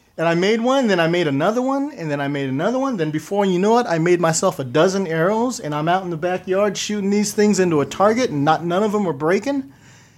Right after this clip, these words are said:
And, um, you know, doing research and things like that on my own, knowing full well that, you know, they've had to have used bone back in the day.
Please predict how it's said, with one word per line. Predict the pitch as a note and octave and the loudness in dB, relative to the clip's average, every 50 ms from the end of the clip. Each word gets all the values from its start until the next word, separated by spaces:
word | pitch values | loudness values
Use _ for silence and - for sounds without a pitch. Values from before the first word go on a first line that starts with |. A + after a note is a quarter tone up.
| _ - - - - F#3+ | _ -20 -20 -12 -6 -2
And, | E3+ F3 E3+ E3+ E3 E3 E3 | 0 2 2 2 2 2 4
um, | E3 D#3+ D#3+ D#3+ D#3 D#3 D3+ D3 C#3 C3+ C3+ C3+ - - _ _ | 4 4 4 4 4 2 2 2 0 0 -2 -4 -8 -16 _ _
you | A3+ A#3+ | 0 2
know, | A#3+ G#3+ G3+ | 4 4 2
doing | F#3 E3 E3+ F#3+ F#3+ F3+ E3+ | 2 0 2 2 2 4 2
research | E3 F#3 G3 - - G#3+ G3 G3 F#3+ - | 2 0 0 0 0 0 0 0 -2 -4
and | F#3 F3 | -6 -2
things | - G3 F#3+ F3+ F3 | -2 -2 0 0 0
like | F#3 F3 E3+ F#3 | 0 0 2 2
that | F#3+ F#3 F3+ | 0 2 2
on | F3 E3+ | 2 2
my | E3 D#3+ D#3 D3+ D#3+ | 2 0 0 0 0
own, | D#3+ E3+ F#3+ G3+ G3 F#3 - - | 0 0 0 0 -2 -2 -4 -6
knowing | - - D#3 D#3 E3 F#3+ G3 F#3 E3 | -4 0 2 2 4 4 2 0 0
full | E3 - F3+ F#3 F3 D3+ | -2 0 0 2 2 2
well | D#3 D#3 D#3+ E3+ F3+ | 2 2 4 2 2
that, | E3 D3 C#3 C#3 - - | 2 0 -2 -2 -4 -6
you | F#3+ B2+ | -6 -4
know, | A#2+ B2+ | -4 -4
they've | D3 D3+ D#3 C#3+ | -4 -4 -4 -4
had | C3 - G3 F#3+ F3+ F3 D3 C3+ | -2 2 4 4 4 4 4 2
to | C3+ | 0
have | C3 B2 A#2+ | 0 0 -2
used | C3 C#3 C#3 B2 A2 A2+ | -2 -2 -2 -2 -2 -2
bone | B2 C#3 C#3 C#3+ C3+ B2 | 0 2 4 6 4 4
back | A#2 B2+ C3 C3 B2+ C3 | 4 2 0 -2 -2 -4
in | B2 | -4
the | B2+ | -2
day. | A#2 D3+ D#3 D3+ C3+ B2 A#2+ A#2+ | -2 0 0 0 0 -4 -6 -10